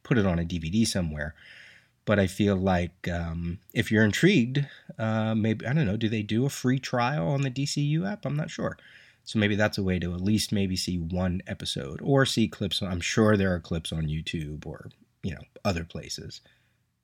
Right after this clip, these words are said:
Okay, so episode two is a focus, uh, mostly on Hawk and Dove.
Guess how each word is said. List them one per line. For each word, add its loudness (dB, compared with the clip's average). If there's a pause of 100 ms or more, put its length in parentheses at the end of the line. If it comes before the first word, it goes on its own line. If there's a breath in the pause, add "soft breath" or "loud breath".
(600)
Okay, 4
so 4
episode 0
two 2
is -4
a -2
focus, -2 (120)
uh, -2
mostly -2
on 0
Hawk 0
and -2
Dove. -2